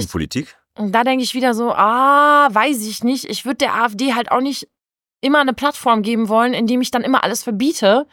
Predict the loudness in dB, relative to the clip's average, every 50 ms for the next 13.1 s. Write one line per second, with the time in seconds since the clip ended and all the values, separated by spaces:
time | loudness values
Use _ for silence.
0 | -18 -20 -20 -20 -20 -20 -8 -2 -2 -2 -2 -2 -2 -2 0 2 4 4 4 2
1 | 0 0 0 0 2 4 4 2 2 0 -4 -12 -20 -20 _ -2 -2 0 0 -2
2 | -6 -8 -4 -2 0 0 0 0 -4 -12 -20 -20 -16 _ -8 -8 -8 -6 -4 -2
3 | -2 -2 -2 -2 -2 0 -2 -2 -4 -4 -2 0 0 0 0 -2 -8 -12 -8 -2
4 | 2 2 2 2 2 -2 _ -16 -20 -20 -10 -4 -2 0 0 0 0 0 0 0
5 | 0 0 0 0 0 0 0 0 0 -2 -2 -2 -2 0 2 2 2 2 0 -2
6 | -6 -12 -20 -20 -20 _ -10 -6 -2 0 2 2 0 0 0 2 2 2 0 0
7 | -2 -2 -2 -4 -6 -8 _ -2 2 4 4 6 4 4 2 2 0 -2 -4 -4
8 | _ -8 -6 -2 0 0 2 2 0 -2 -6 -20 _ _ _ _ _ _ _ _
9 | _ _ -2 -2 0 0 2 2 2 2 0 -2 0 2 2 2 2 0 -2 -6
10 | -6 -6 -6 -4 -4 -6 -6 -6 -10 -14 _ -8 -4 0 0 0 0 -4 -10 -6
11 | -4 -4 -4 -4 -2 0 0 0 0 -4 -10 _ _ _ _ _ _ _ _ _
12 | _ _ _ _ _ _ _ -2 0 2 2 2 0 -2 -2 -2 0 0 0 0
13 | 0 -4